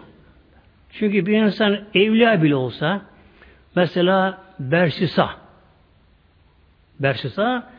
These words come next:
büyük kâmes evliyaydı. Birinci sıra kavmi zaman, Peygamber zaman döneminde. Müritlerini havada uçururdu. Yani kendi uçtuğu gibi havada, mürit havada uçururdu.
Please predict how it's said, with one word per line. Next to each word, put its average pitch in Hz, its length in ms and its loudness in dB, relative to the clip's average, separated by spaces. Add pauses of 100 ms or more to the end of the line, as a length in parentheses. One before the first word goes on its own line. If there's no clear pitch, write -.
(500)
büyük 185 340 -2
kâmes 214 460 -2
evliyaydı. 175 560 0 (140)
Birinci 160 220 2
sıra 175 220 -2
kavmi 170 260 0
zaman, 135 340 -4
Peygamber 151 520 -2
zaman 143 220 -4
döneminde. 135 460 -2 (1300)
Müritlerini 202 460 2
havada 226 200 2
uçururdu. 170 520 2 (1200)
Yani 135 140 -6
kendi 165 220 0
uçtuğu 156 240 2
gibi 240 140 2
havada, 160 500 0 (540)
mürit 175 200 4
havada 226 180 0
uçururdu. 127 560 0